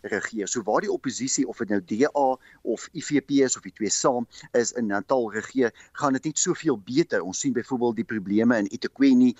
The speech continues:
eh, in Durban, die eThekwini Metro, ehm, en die geweldige verlies aan toerisme. As jy dit nou in kontras moet stel met Kaapstad, waar ons sien dat toerismegetalle in Kaapstad,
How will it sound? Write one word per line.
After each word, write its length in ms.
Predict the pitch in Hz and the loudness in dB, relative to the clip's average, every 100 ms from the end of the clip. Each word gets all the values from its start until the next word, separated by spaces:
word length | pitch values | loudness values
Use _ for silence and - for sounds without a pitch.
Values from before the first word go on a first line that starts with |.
| - - | -8 -8
eh, 200 | - 107 101 | 0 2 2
in 120 | 120 | -2
Durban, 480 | 98 98 113 123 120 - - - | 0 -2 0 0 0 -8 -20 -10
die 140 | 101 | -8
eThekwini 400 | 113 - 135 123 | -6 -2 0 0
Metro, 460 | 107 110 - 123 117 - - | -2 -4 -4 -2 -2 -8 -12
ehm, 280 | - 113 110 - | -2 -2 -2 -2
en 160 | 127 | -2
die 80 | 123 | 0
geweldige 580 | 113 123 113 143 208 214 | -4 -4 0 0 -2 -4
verlies 460 | - 139 107 135 - | -4 -2 0 -2 -2
aan 160 | 127 | -4
toerisme. 680 | - 117 90 113 - 131 104 | -2 -4 0 0 2 2 0
As 100 | - | -2
jy 100 | 123 | -4
dit 180 | 117 113 | -2 0
nou 140 | 190 | 0
in 80 | 135 | 0
kontras 580 | - 202 202 170 156 127 | 2 0 2 0 0 0
moet 140 | 123 - | -6 -4
stel 260 | - 127 | 0 0
met 140 | 120 - | 0 -2
Kaapstad, 640 | 185 180 - - 104 113 - - - - | 0 0 -2 -4 -4 -4 -10 -18 -18 -2
waar 120 | 117 | -2
ons 200 | 117 123 | 0 -4
sien 220 | 156 151 | -4 -2
dat 240 | 131 110 - | 0 -2 -2
toerismegetalle 800 | 120 98 - 156 147 - 123 120 | -6 -6 -2 -2 -2 -2 0 0
in 100 | 110 | -2
Kaapstad, 540 | 147 131 - - 135 | 0 0 0 0 0